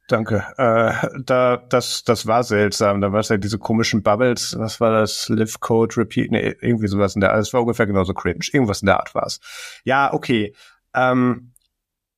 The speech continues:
wa-, was ich so ein bisschen vermisse bei diesen ganzen Keynotes ist,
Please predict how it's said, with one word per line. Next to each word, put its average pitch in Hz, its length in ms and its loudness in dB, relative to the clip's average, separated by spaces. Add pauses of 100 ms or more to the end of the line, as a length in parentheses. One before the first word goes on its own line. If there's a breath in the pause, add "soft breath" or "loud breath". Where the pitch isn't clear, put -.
(800)
wa-, 143 280 -2
was 147 180 0
ich 185 160 -2
so 147 80 0
ein 135 40 0
bisschen 175 280 0
vermisse 175 640 0 (240)
bei 131 100 0
diesen 135 220 0
ganzen 139 340 -2
Keynotes 143 640 0
ist, - 580 -2